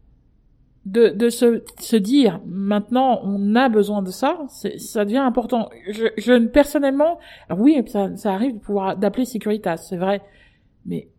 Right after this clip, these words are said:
en général, on appelle les services d'urgence. On n'appelle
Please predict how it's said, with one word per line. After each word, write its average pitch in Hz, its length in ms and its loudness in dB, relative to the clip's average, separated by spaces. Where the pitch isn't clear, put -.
en 160 100 -10
général, 190 380 2
on 190 60 0
appelle 214 260 2
les 185 80 -2
services 165 320 -8
d'urgence. 226 600 -4
On 196 220 -4
n'appelle 190 760 -4